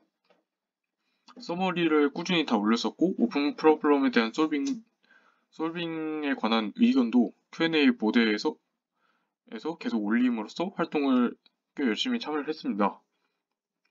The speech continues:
어, 제가 세이지를 잘 사용한 건 아니지만 간단한 것에 관한, 간단한 부분에 관해서는 세이지를 사용을 해서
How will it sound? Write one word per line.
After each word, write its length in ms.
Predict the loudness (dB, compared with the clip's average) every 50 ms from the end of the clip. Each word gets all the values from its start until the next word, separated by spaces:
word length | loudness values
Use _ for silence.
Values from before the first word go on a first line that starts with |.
| _ _ _ _ _ _ _ _ _ _ _ _ _ _ _ _ -20 -20 _ _ _ _ _ _ _ _
어, 300 | -10 -8 -6 -4 -4 -4 -6 -8 _ _ -8
제가 220 | -2 0 2 2
세이지를 440 | 2 4 4 4 4 4 2 0 0
잘 300 | 0 0 0 2 2 2
사용한 640 | 0 0 0 0 0 0 0 0 0 0 0 0 2
건 120 | 2 2
아니지만 380 | 0 0 -2 0 0 0 0 0
간단한 720 | 0 -2 -2 0 0 0 2 2 0 -2 -4 -6 -6 -6
것에 220 | -4 -2 -2 0
관한, 300 | 0 2 0 0 0 -4 -6 _ _ _ _ _ _ _ _ _ _ _ -12
간단한 640 | -10 -8 -6 -4 -2 -2 -2 -2 -4 -4 -6 -8 -8
부분에 280 | -4 -2 -2 -2 -2 -2
관해서는 500 | -4 -4 -4 -4 -6 -6 -8 -8 -8 -4
세이지를 640 | 0 0 0 0 0 -2 0 2 4 4 4 2
사용을 340 | 2 0 -2 -2 -2 -2 -2
해서 240 | -2 -2 -2 -4